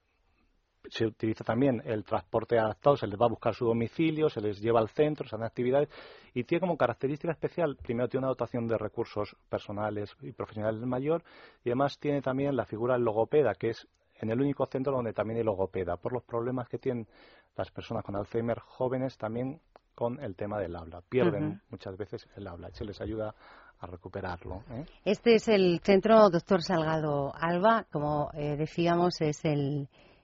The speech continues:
Speaker 2: el primero, ¿eh? El, convierte a Madrid en la primera ciudad que tiene este centro especializado en atender a personas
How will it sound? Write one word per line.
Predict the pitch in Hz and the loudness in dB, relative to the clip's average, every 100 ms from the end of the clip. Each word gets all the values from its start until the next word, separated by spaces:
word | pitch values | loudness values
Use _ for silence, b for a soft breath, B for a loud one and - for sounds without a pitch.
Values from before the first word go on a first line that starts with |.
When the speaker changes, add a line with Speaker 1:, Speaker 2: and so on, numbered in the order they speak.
| b | b
Speaker 2:
el | 160 | -2
primero, | - 180 202 220 214 294 - | 2 4 6 6 6 2 -6
¿eh? | 151 180 226 202 | -2 0 -2 -6
El, | 143 131 127 - _ 147 | -6 -4 -6 -10 _ -18
convierte | - 156 175 165 | 0 2 2 2
a | 180 | 2
Madrid | 170 180 | 2 0
en | 185 | 0
la | 170 | 0
primera | 160 165 | 2 0
ciudad | 160 160 151 | 2 0 0
que | 160 | -2
tiene | 151 151 | 0 0
este | 151 - 151 143 b b b | -2 -2 -2 -2 b b b
centro | - 165 165 170 - | 0 2 4 0 2
especializado | 165 - 170 - 156 151 160 | -2 0 -4 0 -2 2 2
en | 160 | 2
atender | 156 147 156 156 | 2 0 0 0
a | |
personas | - 135 156 151 143 | -2 -6 -4 -4 -6